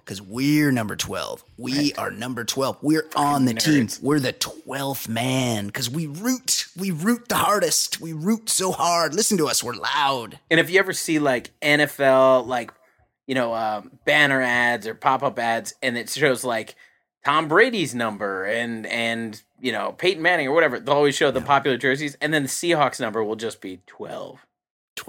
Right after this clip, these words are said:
Speaker 1: Twelve.
Speaker 2: that's the most, the best-selling jersey in
Speaker 1: The
Speaker 2: Seattle.
Speaker 1: number one selling jersey isn't even a player. It's
Speaker 2: It's
Speaker 1: just
Speaker 2: us.
Speaker 1: twelve. Yeah,
Speaker 2: Fucking
Speaker 1: us.
Speaker 2: nerds.
Speaker 1: We,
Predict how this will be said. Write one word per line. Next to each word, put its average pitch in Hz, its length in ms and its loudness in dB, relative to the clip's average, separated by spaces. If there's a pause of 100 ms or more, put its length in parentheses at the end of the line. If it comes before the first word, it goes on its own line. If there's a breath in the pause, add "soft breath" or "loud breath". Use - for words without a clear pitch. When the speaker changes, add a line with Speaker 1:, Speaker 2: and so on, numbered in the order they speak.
Speaker 1:
Twelve. 92 60 -6
Speaker 2:
that's 110 240 -4
the 117 100 -6
most, 123 480 -2
the 117 240 -4
best-selling 107 840 -4
jersey 101 340 -6
in 87 80 -16
Speaker 1:
The 90 60 -8
Speaker 2:
Seattle. 98 260 -4
Speaker 1:
number 107 180 -2
one 110 200 -6
selling 110 480 -2
jersey 117 340 -4
isn't 127 200 -2
even 143 200 0
a 147 60 -2
player. 131 500 -4
It's - 140 0
Speaker 2:
It's 262 80 0
Speaker 1:
just - 140 2
Speaker 2:
us. 214 440 4
Speaker 1:
twelve. - 160 -10 (380 loud breath)
Yeah, 131 120 0
Speaker 2:
Fucking - 240 -2
Speaker 1:
us. 117 200 0
Speaker 2:
nerds. 101 100 -6
Speaker 1:
We, 151 220 -6